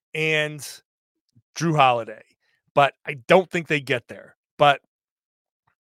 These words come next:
it's, if there is a way to do it, I mean, but all five guys have to be megastars. Like, they all have to be huge, huge, huge, huge, huge. It's not possible. It's not, not, not practical,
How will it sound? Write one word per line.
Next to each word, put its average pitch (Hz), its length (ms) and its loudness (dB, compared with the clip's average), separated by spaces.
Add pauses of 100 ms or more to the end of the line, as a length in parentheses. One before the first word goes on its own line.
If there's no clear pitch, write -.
(140)
it's, - 420 -2 (380)
if 170 200 -6 (300)
there 185 380 2
is 294 100 -2
a 196 60 -2
way 180 240 0
to 131 80 -12
do 233 260 -8
it, 165 160 -2
I 143 40 -10
mean, 147 180 -10
but 147 160 2
all 202 200 4
five 190 280 -2
guys 165 240 -2
have 156 160 -6
to 139 80 -20
be 127 120 -14
megastars. 120 720 -6
Like, 113 220 -10
they 165 140 -4
all 170 100 4
have 147 180 -6
to 120 80 -20
be 120 300 -14 (320)
huge, - 460 -6
huge, 160 300 -8
huge, 139 280 -10
huge, 117 240 -14
huge. 95 260 -16 (220)
It's - 140 -12
not 185 180 2
possible. 123 680 -4
It's - 160 -16
not, 165 180 -12
not, 190 240 -2 (580)
not 233 280 -2
practical, - 680 -4